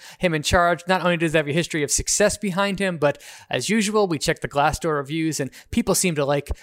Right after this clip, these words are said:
uh, working for him. Uh, Affirm gets four point oh stars out of five, and eighty-four percent of employees would, uh, approve of the company, and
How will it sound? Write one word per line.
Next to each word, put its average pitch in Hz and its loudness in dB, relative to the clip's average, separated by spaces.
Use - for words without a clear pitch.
uh, 127 4
working 175 0
for 175 2
him. 165 -2
Uh, 127 2
Affirm 233 2
gets 180 0
four 190 0
point 175 0
oh 175 0
stars 143 0
out 117 -2
of 120 -10
five, 185 2
and - -4
eighty-four 175 0
percent 147 -2
of 131 -2
employees 139 -4
would, 147 -4
uh, 139 4
approve 175 0
of 139 -6
the 139 -8
company, 151 -4
and 135 -6